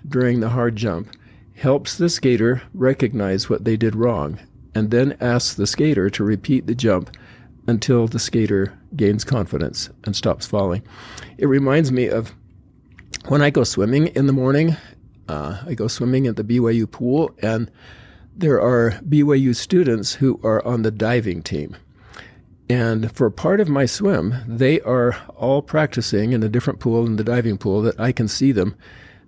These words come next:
uh, do these amazing double flips and triple flips and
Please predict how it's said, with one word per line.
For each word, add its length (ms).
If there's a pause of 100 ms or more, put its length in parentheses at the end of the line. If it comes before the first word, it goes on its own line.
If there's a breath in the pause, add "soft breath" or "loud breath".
uh, 360 (460 loud breath)
do 180
these 300 (100)
amazing 840 (300 loud breath)
double 400
flips 560
and 240
triple 360
flips 460
and 220